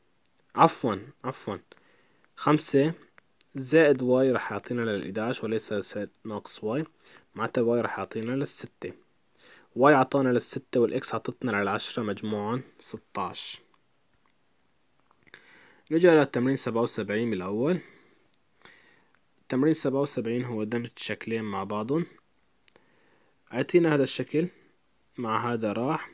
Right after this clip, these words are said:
فقط بتحذف الموجود وبتاخد الباقي اللي هو راح يكون عندك الجواب، لأنه هذول الشكلين دمجهم فلازم يطلع عنا الشكل المدموج. فأنت الشكل الموجود هون بتمسحه مع الشكل الموجود هون، بيبقى عندك الباقي، الباقي هو الجواب الصحيح.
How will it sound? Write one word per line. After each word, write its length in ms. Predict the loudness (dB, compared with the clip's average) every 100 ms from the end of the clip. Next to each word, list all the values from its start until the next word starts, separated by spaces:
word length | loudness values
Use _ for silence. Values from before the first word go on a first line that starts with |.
| _ _ -14
فقط 440 | -12 -8 -8 -10 -20 _ _
بتحذف 540 | -4 0 0 0 0 0
الموجود 680 | 0 2 0 2 4 4 2 -10 _ _ _
وبتاخد 520 | -4 2 2 4 2
الباقي 540 | 0 0 -4 -4 -6 -6 -12 _ -6
اللي 180 | -4
هو 220 | -2 0 0
راح 140 | -2
يكون 180 | -6 -6
عندك 280 | -4 -4 -6
الجواب، 340 | -6 -8 -6
لأنه 200 | -2 0
هذول 200 | 2 2
الشكلين 400 | 0 -6 -4 -2
دمجهم 460 | -2 -2 -2 -2 -4
فلازم 380 | -2 0 0 -4
يطلع 240 | -6 -8
عنا 200 | -6 -6
الشكل 300 | -6 -10 -10
المدموج. 580 | -10 -10 -8 -2 0 -2 -8 -20 -20 -20 -20 -20 _
فأنت 340 | 0 2 4
الشكل 360 | 2 2 2 2
الموجود 420 | 2 2 4 2
هون 320 | 2 0 0
بتمسحه 580 | -2 -2 -2 -2 -4 -2
مع 160 | -2 -2
الشكل 320 | -6 -6 -6
الموجود 400 | -4 -4 -4 -4
هون، 200 | -4 -4
بيبقى 280 | -4 -4 -4
عندك 280 | -2 -2 -4
الباقي، 440 | -2 -4 -2 -4
الباقي 480 | -2 -2 -4 -4 -4
هو 160 | -2
الجواب 320 | -2 -2 -4 -4
الصحيح. 540 | -6 -10 -8 -12